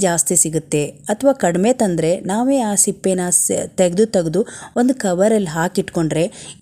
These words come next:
ಎಷ್ಟು ಪ್ರಯೋಜನ ಆಗುತ್ತೆ ನೋಡ್ತಾ ಹೋಗಿ. ನೋಡಿ, ನಾನಿಲ್ಲಿ ಇಷ್ಟು ಸಿಪ್ಪೆನ ಬಿಡಿಸ್ಕೊಂಡಿದ್ದೀನಿ. ನಾನು ಮಾಡೋ ಇವತ್ತಿನ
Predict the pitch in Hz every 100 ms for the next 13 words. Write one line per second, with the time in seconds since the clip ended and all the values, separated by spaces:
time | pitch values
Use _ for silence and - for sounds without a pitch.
0 | 180 - - 302 196 165 190 202 220 196
1 | 175 - 175 156 147 - 156 151 139 147
2 | 139 131 135 - _ - - - - -
3 | 240 285 208 220 226 208 208 - 214 -
4 | - 240 185 - 202 190 175 160 - 165
5 | 160 151 151 196 220 160 190 240 226 226
6 | 220 185 196 - 202